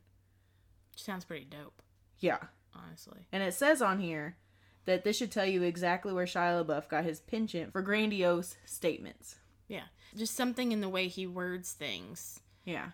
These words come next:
Speaker 1: is not like your average
Speaker 2: Joe.
Speaker 1: Like, it's like the difference in, okay, so after watching Hamilton, I tried to read the book that, uh, Lin-Manuel Miranda based it on. And if you read letters written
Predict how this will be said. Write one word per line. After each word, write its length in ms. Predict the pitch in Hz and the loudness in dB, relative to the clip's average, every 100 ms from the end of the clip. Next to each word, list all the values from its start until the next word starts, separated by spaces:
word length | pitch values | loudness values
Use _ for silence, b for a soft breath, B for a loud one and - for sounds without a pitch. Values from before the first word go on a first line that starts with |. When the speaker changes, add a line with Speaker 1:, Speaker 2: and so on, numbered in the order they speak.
| - | -10
Speaker 1:
is 160 | 180 | -6
not 300 | 190 180 170 - | -2 -2 -4 -6
like 320 | 175 165 - | -8 -8 -6
your 100 | 170 | -6
average 760 | 170 165 160 160 170 - - - _ _ 180 | -4 -4 -6 -6 -2 -2 -4 -12 _ _ -12
Speaker 2:
Joe. 140 | - - | -8 -2
Speaker 1:
Like, 180 | - 320 - | 2 2 2
it's 220 | 277 - | 0 4
like 240 | 302 - | 2 2
the 80 | 254 | -2
difference 440 | 262 302 294 262 233 | 0 2 2 0 0
in, 180 | 208 202 | 0 0
okay, 340 | 202 147 170 - | -4 -8 -12 -16
so 420 | - 214 185 185 175 _ - | -6 0 0 0 -4 _ 4
after 260 | 233 285 277 | 6 6 6
watching 300 | 202 180 170 | 4 2 -2
Hamilton, 400 | 160 147 156 165 | -6 -6 -8 -8
I 60 | 160 | -4
tried 260 | 180 165 | -2 -2
to 60 | 165 | -2
read 180 | 160 160 | -4 -6
the 60 | |
book 360 | 156 139 139 - - | -6 -10 -10 -16 -14
that, 240 | 165 139 - - | -8 -8 -6 -4
uh, 200 | 135 - | -4 -4
Lin-Manuel 400 | 156 165 170 123 | -6 -6 -6 -8
Miranda 320 | 156 - 214 | -10 -12 -10
based 280 | 185 196 - | -4 -4 -4
it 40 | 151 | -8
on. 200 | - - B B B B B - | -8 -12 B B B B B -6
And 360 | 196 185 180 - | -2 0 -2 -4
if 260 | 185 - | -6 -4
you 360 | 208 226 254 254 | -2 0 2 0
read 560 | 208 190 175 175 185 180 b b b - | -2 -4 -2 -4 -4 -8 b b b -8
letters 880 | 190 202 214 202 143 165 190 - - B B 220 | -4 0 2 2 0 -2 -2 -4 -6 B B -14
written 540 | 196 185 160 170 175 | -2 -2 -2 -6 -6